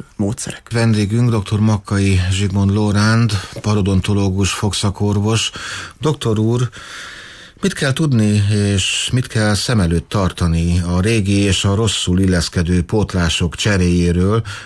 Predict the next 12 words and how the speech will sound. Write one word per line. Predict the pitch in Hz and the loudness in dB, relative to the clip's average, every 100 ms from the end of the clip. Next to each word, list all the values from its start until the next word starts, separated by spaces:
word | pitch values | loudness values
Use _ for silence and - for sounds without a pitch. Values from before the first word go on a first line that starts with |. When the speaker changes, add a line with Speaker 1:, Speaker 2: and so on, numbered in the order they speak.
| - | -4
Speaker 2:
vagyis | 104 98 90 - | 0 2 2 2
az | 92 90 | 0 0
úgynevezett | 110 101 98 92 90 82 95 98 - 90 | 0 2 2 2 2 2 0 -2 -6 -2
lepedékfenntartó | 117 113 87 82 - 92 85 76 85 76 - 87 | 0 0 0 0 -2 0 0 0 -4 -4 -4 -4
tényezők | - 104 92 87 80 87 76 | 0 0 2 0 0 -2 -2
megszüntetéséről? | 95 90 - 82 82 - 87 - 85 80 78 73 - - - - - - - - - - - - - - - - - - | -2 -2 -2 -2 -4 -4 -4 -2 -2 -2 -2 -6 -10 -20 -20 -20 -20 -20 -20 -20 -20 -20 -20 -20 -20 -20 -20 -20 -20 -12
Speaker 1:
Minden | - 120 160 147 | 0 2 4 4
olyan | 120 117 110 104 - - - - 131 - | 2 2 2 0 -6 -18 -20 -10 -10 -8
szilárd | - 123 107 104 | -4 0 0 0
felszín | - 113 107 - 104 | -2 0 0 -2 -2
a | 98 | -2
szájüregben, | - 113 113 113 117 123 143 147 | 0 0 2 0 0 0 0 0